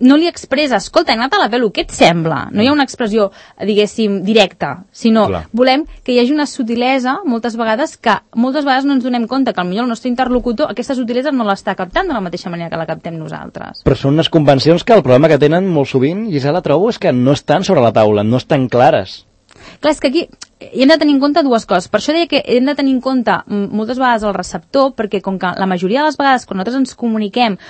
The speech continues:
Speaker 1: una de les sensacions que tenim és que ens centrem molt en nosaltres mateixos i una de les coses que ens passa és que ens volem expressar, sí per fer-nos entendre, però sobretot expressar, val? Llavors, clar, hi ha una visió, entre cometes, una mica egoista d'aquesta comunicació. Llavors el que fem és que projectem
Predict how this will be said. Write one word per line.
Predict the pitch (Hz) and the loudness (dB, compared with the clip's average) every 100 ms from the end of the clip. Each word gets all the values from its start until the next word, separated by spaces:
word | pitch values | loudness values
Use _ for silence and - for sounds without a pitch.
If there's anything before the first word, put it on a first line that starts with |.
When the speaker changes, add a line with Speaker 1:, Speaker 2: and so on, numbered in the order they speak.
| - - | -20 -8
Speaker 1:
una | 214 247 | 0 2
de | 262 | 2
les | 247 | 0
sensacions | 240 226 247 233 | -4 -4 -4 -4
que | - | -4
tenim | 208 240 220 | -2 -2 -2
és | 196 | -4
que | 185 | -8
ens | - | -6
centrem | 180 196 233 | -6 -2 0
molt | 240 220 | 0 0
en | |
nosaltres | 180 175 185 208 214 | -2 -4 -4 -4 -2
mateixos | 196 214 240 170 - - | -2 -2 -2 -6 -8 -10
i | 180 | -6
una | 185 208 | -2 0
de | |
les | 208 | 0
coses | - 208 | -2 -4
que | - | -2
ens | 196 | -8
passa | - 214 202 | -4 -6 -6
és | - | -6
que | 180 | -6
ens | 175 | -4
volem | 165 185 220 | -2 0 0
expressar, | 220 - 202 - 226 214 - - - | -2 -6 -6 0 0 0 -4 -18 -10
sí | - 302 | 0 0
per | 453 | 0
fer-nos | - 285 240 208 | 0 0 0 -2
entendre, | 180 170 165 156 160 | -4 -4 -6 -6 -8
però | 233 | -6
sobretot | 330 370 392 | -4 -2 -4
expressar, | - - 214 190 - - _ | -4 -4 -2 -2 -6 -12 _
val? | 175 175 359 - - | -2 -2 -2 -10 -10
Llavors, | - 254 | -4 -4
clar, | - - - | 0 -2 0
hi | 233 | -2
ha | |
una | 269 | 0
visió, | 269 240 285 285 - | 0 2 0 -2 -8
entre | 202 208 | -4 -4
cometes, | 208 226 262 | -2 -2 -2
una | 233 | 0
mica | 240 247 | 0 2
egoista | 247 226 285 302 - 185 | 4 4 4 0 -4 -4
d'aquesta | 165 175 - 175 | -2 -6 -8 -6
comunicació. | 180 175 165 165 - 165 - - - - | -6 -6 -8 -10 -8 -8 -8 -12 -20 -2
Llavors | 240 294 | 0 2
el | 330 | 0
que | 311 | -2
fem | 311 | -4
és | 339 - | -4 -6
que | - 220 | -6 -6
projectem | _ 269 254 233 190 226 208 _ 285 247 | _ 0 2 2 2 -2 -2 _ -4 -4